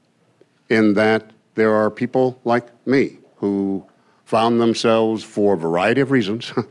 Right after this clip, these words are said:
<laughs> on the street, um, and needed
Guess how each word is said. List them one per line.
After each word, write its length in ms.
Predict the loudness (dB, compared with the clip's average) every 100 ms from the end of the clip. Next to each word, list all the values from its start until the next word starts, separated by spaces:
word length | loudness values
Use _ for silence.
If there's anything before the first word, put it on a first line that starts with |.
| _ _
<laughs> 400 | _ _ _ _
on 160 | 0 0
the 80 | 0
street, 360 | 0 -2 -2 -8 _ _ _ _ _ _
um, 680 | -4 0 0 0 0 -2 -4
and 320 | -2 0 0 2
needed 480 | 2 2 0 -2